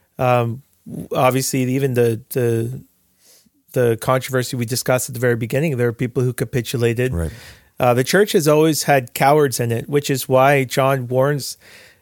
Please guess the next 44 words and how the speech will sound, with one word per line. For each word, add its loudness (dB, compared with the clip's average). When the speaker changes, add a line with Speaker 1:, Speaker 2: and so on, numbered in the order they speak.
Speaker 1:
uh, 2
the 2
church 0
in -2
Revelation 2
that -2
cowards 2
go 0
to 2
hell. -4
Um, 0
and 2
that 4
"fear 4
not" 4
is 0
the 0
most 0
oft 2
repeated 0
command 0
in -2
Scripture. -4
It's -4
because 0
fear 2
is 0
a 0
very 2
dangerous -4
thing. -2
And 2
the 4
fear 4
is 2
a 0
temptation 0
that 0
we -2
can -4
give 2
into 2
very 4
easily. 0